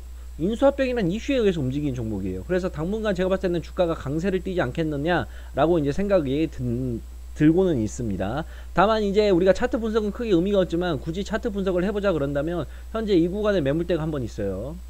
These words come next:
이 구간에, 이 구간에 한번 매물대가 있기 때문에 이 가격대가 지금 한 사천, 한 이백 원에서부터 시작해서 한 사천오백 원 구간 되는 구간인데,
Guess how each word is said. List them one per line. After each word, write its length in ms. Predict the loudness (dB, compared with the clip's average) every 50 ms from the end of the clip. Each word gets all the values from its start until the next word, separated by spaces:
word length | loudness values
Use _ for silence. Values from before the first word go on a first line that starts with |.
| -10
이 80 | -10 -8
구간에, 560 | -6 -4 -2 -2 -2 -2 -4 -6 -6 -8 -10 -12 -14 -16 -14 -14 -14 -14 -8 -4
이 100 | -2 -2
구간에 280 | 0 0 0 2 2
한번 260 | 2 0 2 0 0 2
매물대가 380 | 2 2 0 0 2 2 2
있기 200 | 2 2 0 -2
때문에 420 | -2 -2 -2 -2 -2 -2 -2 0 0
이 180 | 0 -2 -4
가격대가 520 | -4 -2 -2 -2 -2 -2 0 0 0 0 0
지금 180 | 0 -2 -4
한 100 | -4 -6
사천, 800 | -4 -2 -2 -2 -2 -4 -4 -4 -2 -2 -2 -2 -2 -2 -2 -2
한 200 | -2 -2 -4 -4
이백 340 | -4 -2 0 0 0 0 -2 -6 -8 -2
원에서부터 500 | 0 0 0 0 -2 -2 -4 -6 -6 -8
시작해서 720 | -6 -4 -4 -4 -2 -2 -4 -2 0 2 2 2 0 -2 -6 -14 -14 -14 -14 -12
한 120 | -8 -8 -4
사천오백 600 | -2 -2 -2 0 0 0 0 2 2 2 2 2
원 160 | 2 0 0
구간 240 | -2 -2 -2 -2 0
되는 200 | -2 -2 -2 -4
구간인데, 600 | -4 -4 -4 -4 -4 -2 0 2 2 2 2